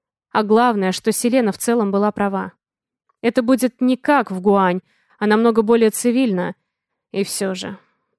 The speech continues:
Интересы Союза превыше прав одной особи. А про Алифа моя избранница уже прочитала в моей памяти достаточно, чтобы счесть атлантианца благонадёжным.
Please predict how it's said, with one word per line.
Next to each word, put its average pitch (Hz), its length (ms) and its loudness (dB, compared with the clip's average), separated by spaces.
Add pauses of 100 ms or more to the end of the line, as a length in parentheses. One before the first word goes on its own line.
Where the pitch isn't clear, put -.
(280)
Интересы 220 520 0
Союза 220 500 0
превыше 226 560 -2
прав 185 320 -2
одной 190 340 -4
особи. 190 420 -10 (640)
А 208 120 0
про 196 280 -2
Алифа 262 560 -2
моя 233 400 -2
избранница 240 580 -2
уже 254 200 0
прочитала 196 720 -2
в - 40 -12
моей 185 280 -2
памяти 240 460 -4
достаточно, 202 960 -8 (360)
чтобы 208 320 -2
счесть - 400 -2
атлантианца 202 880 -4 (640)
благонадёжным. 208 960 -2